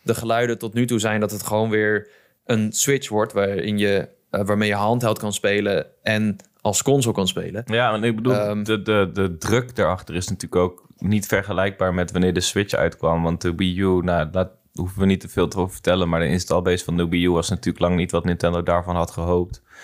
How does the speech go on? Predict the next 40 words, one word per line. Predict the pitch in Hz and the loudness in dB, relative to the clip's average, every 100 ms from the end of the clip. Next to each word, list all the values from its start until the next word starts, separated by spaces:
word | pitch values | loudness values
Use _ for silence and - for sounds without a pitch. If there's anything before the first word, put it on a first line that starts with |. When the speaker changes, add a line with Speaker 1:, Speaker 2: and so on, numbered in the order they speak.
| - - _ - | -20 -20 _ -4
Speaker 2:
En | 87 87 82 | 0 0 0
die, | 101 | 0
Speaker 1:
Nee. | 95 82 | 0 -4
Speaker 2:
die | 87 87 | -6 -4
druk, | 87 90 90 | 0 0 0
die | 90 85 67 | 0 0 0
ervaren | - 82 82 80 85 | 0 0 0 0 -2
ze | 87 | -4
nu | |
natuurlijk | 85 - 87 90 | -4 -2 -2 0
helemaal | 87 87 90 | 0 0 0
niet. | 85 78 | -2 -2
Want | 82 | -4
die | 87 | -2
Switch, | - 87 - | -2 -2 -2
die | 90 | 0
loopt | 85 - | 2 2
nog | 85 | -6
prima. | - 92 95 95 92 85 | -4 -2 0 2 0 0
Eh, | 85 87 | 0 0
software | 87 95 90 92 87 | 0 -2 -2 0 0
wordt | 87 | -2
nog | 87 | -2
meer | 92 90 | 0 0
dan | 90 | 0
genoeg | 90 90 | -2 -4
verkocht. | - - 101 - | -6 -4 -4 -2
Ze | - | -6
kunnen | 90 90 | -2 0
er | 90 | 2
zelfs | 90 90 | 2 2
nog | 90 | 0
een | 90 | -2
partner | - 92 101 | 0 0 0
direct | 92 90 - | 0 -2 0
uit | 90 85 | -2 -2
persen | - 92 92 87 | -2 -2 -2 -4
met | 85 | -4
wat | 87 - | -4 -4
titeltjes. | 98 92 - 95 - | -2 -2 -2 -4 -4